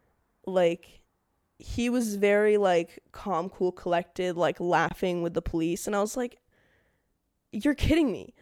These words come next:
Like, you don't see this act right now that he's, like, he's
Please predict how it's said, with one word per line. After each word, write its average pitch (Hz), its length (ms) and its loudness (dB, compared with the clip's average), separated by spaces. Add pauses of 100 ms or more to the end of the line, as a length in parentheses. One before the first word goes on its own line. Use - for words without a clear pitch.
Like, 214 160 0
you 220 120 -2
don't 254 200 4
see 240 220 -2
this 220 180 0
act 185 320 -2
right 165 140 0
now 156 220 -2
that 165 140 -2
he's, 175 460 -8
like, 190 180 -2
he's 220 480 -4